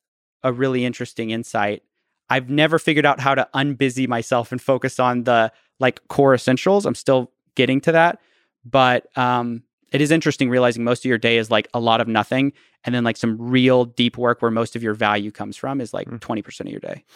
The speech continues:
Speaker 2: Yeah, I try to start every day with that. So the hardest task of the day, and you focus for long periods of time. And I also have the segment of two hours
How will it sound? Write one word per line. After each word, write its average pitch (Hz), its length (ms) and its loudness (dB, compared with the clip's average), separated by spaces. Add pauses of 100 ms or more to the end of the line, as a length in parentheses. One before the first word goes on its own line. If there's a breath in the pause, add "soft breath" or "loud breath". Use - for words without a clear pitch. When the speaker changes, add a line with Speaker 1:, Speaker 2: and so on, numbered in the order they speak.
(160 soft breath)
Speaker 2:
Yeah, 113 200 2
I - 20 -2
try 107 220 0
to 98 100 0
start 92 380 0
every 90 200 -2
day 85 420 0
with 82 220 -10
that. 82 360 0
So 85 120 -6
the 82 100 -4
hardest 87 380 0
task 82 280 -2
of - 20 -6
the 87 60 -6
day, 101 260 2
and 87 100 -2
you 78 120 -4
focus - 360 -6
for - 140 -6
long 82 240 -4
periods 78 240 -6
of 76 80 -8
time. 78 320 -4 (380 loud breath)
And 95 100 2
I 98 40 6
also 95 260 2
have 82 100 0
the 80 100 -6
segment 85 480 0
of - 280 -6
two 87 180 -2
hours 82 560 0